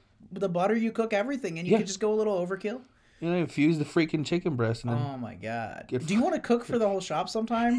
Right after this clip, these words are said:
Speaker 2: <laughs> Yeah, I'm
Speaker 1: Uh,
Speaker 2: fucking down, man.
Speaker 1: <laughs> I gotta
Speaker 2: Get
Speaker 1: be like,
Speaker 2: everybody
Speaker 1: Hey,
Speaker 2: completely high.
Speaker 1: uh, we, well, we gotta, we gotta explain to a few people, like, "Hey, this is the side you can't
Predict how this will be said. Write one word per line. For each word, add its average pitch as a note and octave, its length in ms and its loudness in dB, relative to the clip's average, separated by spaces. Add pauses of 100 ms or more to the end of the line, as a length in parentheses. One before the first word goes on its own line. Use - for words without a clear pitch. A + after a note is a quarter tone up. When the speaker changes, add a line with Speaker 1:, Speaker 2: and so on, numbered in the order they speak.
Speaker 2:
<laughs> A3 100 2
Yeah, F#3+ 180 12
I'm D3+ 80 10
Speaker 1:
Uh, F#3+ 160 6
Speaker 2:
fucking F#3+ 460 10
down, - 480 8 (100)
man. - 380 6
Speaker 1:
<laughs> - 400 0 (260)
I C4+ 80 10
gotta A#3+ 80 8
Speaker 2:
Get F#3 120 12
Speaker 1:
be - 0 -
like, - 40 12
Speaker 2:
everybody F#3+ 360 12
Speaker 1:
Hey, G3 100 6
Speaker 2:
completely E3 420 8
high. C#3 340 8
Speaker 1:
uh, F3 680 6 (400)
we, A#3 120 8
well, B3+ 380 8
we B3 120 0
gotta, G#3 320 4 (220)
we G3+ 120 -2
gotta F3 240 4 (180)
explain F3+ 520 -2
to E3 100 0
a D3+ 60 -4
few F3+ 180 -4
people, D#3 340 -4
like, C#3 200 -8
"Hey, D#3+ 140 -2
this D#3+ 280 -2
is G#3+ 120 0
the F#3 100 -4
side E3 320 -2
you C3+ 100 -10
can't D#3+ 420 -4